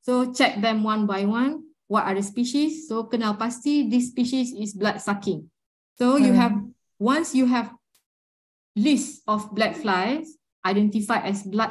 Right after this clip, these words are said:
Speaker 1: sucking, uh, uh, apa tu, uh, uh, ni lah, taking blood from human, you can report dulu. You report,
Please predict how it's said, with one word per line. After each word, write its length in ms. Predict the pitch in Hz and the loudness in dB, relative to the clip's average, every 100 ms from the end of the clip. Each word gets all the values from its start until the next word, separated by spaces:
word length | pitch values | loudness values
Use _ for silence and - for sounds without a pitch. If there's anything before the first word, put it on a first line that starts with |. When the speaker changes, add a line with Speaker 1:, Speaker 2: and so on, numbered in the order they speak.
| - | -2
Speaker 1:
sucking, 640 | 202 196 196 190 254 320 | -4 -4 -4 0 -2 -4
uh, 240 | 175 185 - | -8 -8 -6
uh, 200 | 185 180 175 | -10 -8 -8
apa 160 | 190 214 | -8 -6
tu, 160 | 285 302 | -2 -2
uh, 320 | 180 190 190 180 - | -2 -4 -6 -10 -14
uh, 300 | 185 175 175 - | -10 -8 -8 -8
ni 160 | 165 220 | -4 -4
lah, 80 | 311 254 | -4 -6
taking 320 | 202 208 196 | -4 -2 -2
blood 400 | 185 180 254 - | 0 -2 -4 -6
from 160 | 202 | -4
human, 640 | 196 - 233 208 170 254 359 _ _ _ _ _ _ _ _ - | -4 0 2 2 2 -2 -4 _ _ _ _ _ _ _ _ -2
you 480 | 220 247 247 247 | 2 4 4 2
can 240 | 247 226 214 | 0 0 0
report 360 | 220 226 - | -2 -4 -4
dulu. 320 | 208 196 175 165 _ - | -2 -2 -4 -8 _ -4
You 240 | 202 240 | 0 0
report, 400 | 233 - 254 | -2 -2 0